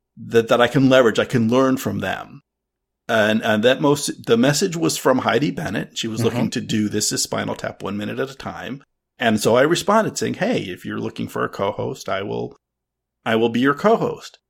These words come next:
Speaker 1: And it turns out she had the same thought process that I had, that she <laughs> had zero podcasting experience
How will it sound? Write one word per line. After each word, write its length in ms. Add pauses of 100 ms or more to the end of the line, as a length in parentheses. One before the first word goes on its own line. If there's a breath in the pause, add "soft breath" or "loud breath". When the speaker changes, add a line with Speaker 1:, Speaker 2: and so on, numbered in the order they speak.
(760)
Speaker 1:
And 180
it 160
turns 400
out 600
she 380
had 260
the 80
same 400
thought 320
process 460
that 140
I 120
had, 260
that 140
she 180
<laughs> 220
had 180
zero 460
podcasting 680
experience 760